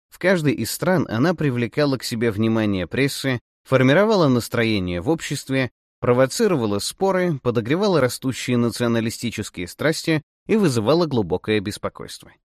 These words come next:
Она была центром антагонизма двух стран. «Что касается мнения современников», — писал один историк,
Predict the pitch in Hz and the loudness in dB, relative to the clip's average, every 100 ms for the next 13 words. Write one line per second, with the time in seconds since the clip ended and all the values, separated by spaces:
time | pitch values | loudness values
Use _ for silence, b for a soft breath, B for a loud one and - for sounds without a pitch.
0 | _ _ _ _ - 196 220 185 131 147 | _ _ _ _ -2 0 2 2 2 2
1 | 165 151 139 127 113 101 95 98 95 104 | 2 2 2 2 0 -4 -2 -2 -2 -4
2 | 78 76 - - - - - _ _ _ | -4 -12 -14 -14 -16 -20 -20 _ _ _
3 | _ _ _ - 135 131 120 117 - 110 | _ _ _ -8 -4 -2 0 0 0 -2
4 | 101 101 110 117 110 98 - 101 92 123 | -2 0 2 2 2 0 -4 -6 -2 0
5 | 170 104 - - - _ _ 110 - 92 | 2 0 -4 -12 -16 _ _ -6 -4 -4
6 | 85 90 95 - 71 76 - | -4 -6 -6 -6 -8 -8 -14